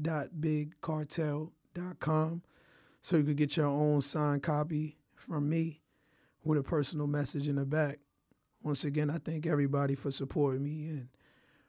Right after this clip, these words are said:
bringing me here. Before we get to all of the Trapping Anonymous that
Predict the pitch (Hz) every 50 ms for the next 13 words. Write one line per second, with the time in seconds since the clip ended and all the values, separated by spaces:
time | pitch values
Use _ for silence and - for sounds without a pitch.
0 | _ _ _ _ - - 156 160 147 147 147 147 147 139 151 156 151 151 143 139
1 | 143 135 131 139 131 - 160 156 156 147 151 143 151 156 147 143 - - 156 143
2 | 139 131 - - _ _ _ _ _ _ _ _ - 151 151 147 151 147 156 147
3 | - 175 156 143 139 143 143 147 147 147 147 143 143 143 143 139 - - 143 139
4 | 135 123 -